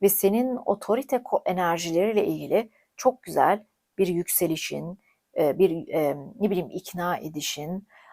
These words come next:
anlatabildim mi? Çok talihli bir sürecin başlıyor diyor sevgili ikizler burçları.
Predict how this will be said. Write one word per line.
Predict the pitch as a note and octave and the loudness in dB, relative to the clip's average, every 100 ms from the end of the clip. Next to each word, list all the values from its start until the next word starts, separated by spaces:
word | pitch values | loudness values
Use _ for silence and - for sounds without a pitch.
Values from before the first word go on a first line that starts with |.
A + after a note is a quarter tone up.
| - | -6
anlatabildim | F3+ F3+ F#3+ G3+ A#3 | -4 -2 -2 -2 -2
mi? | E3 | -6
Çok | - A3 - | -6 -10 -12
talihli | - D#3 D#3+ E3+ G3+ G#3 | -4 -2 -2 -4 -6 -2
bir | C#3+ | -4
sürecin | C3 - F3 C#3 F3+ A3+ - _ _ - | -4 -6 -2 -2 -2 -4 -8 _ _ -2
başlıyor | D3 - - A#3+ F3+ G2 | -2 -2 -8 -2 -2 -2
diyor | B2+ A#2+ G3+ G#3+ _ _ | -4 0 0 -2 _ _
sevgili | - - F#3 D3 G2+ E3+ F#3+ | -6 0 0 0 -2 -2 -4
ikizler | - - D3 A#2+ G#2 G2+ | -6 -14 -10 -6 -2 -2
burçları. | - - - F#2+ - | -4 -10 -10 -8 -10